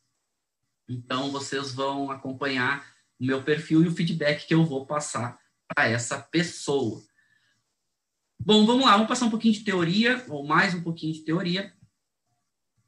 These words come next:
já que a gente já fez uma introdução aqui. Vamos lá.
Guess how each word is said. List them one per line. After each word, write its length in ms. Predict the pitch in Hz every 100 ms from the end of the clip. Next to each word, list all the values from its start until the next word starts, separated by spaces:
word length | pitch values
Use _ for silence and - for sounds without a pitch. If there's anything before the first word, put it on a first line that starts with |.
| _ _ _ _ - _ _ _ _ _
já 180 | 110 107
que 100 | 127
a 40 |
gente 240 | 135 143
já 120 | 151 143
fez 280 | 147 147
uma 140 | 139 139
introdução 960 | 139 147 139 127 135 - - 131 131
aqui. 500 | 175 165 - 185 208 - _ - - _ _ _ _ _ - - - _ _ _ _ _ _ _ _ _ _ _ _ _ _
Vamos 600 | - 120 95 87 113 -
lá. 560 | - 156 165 165 165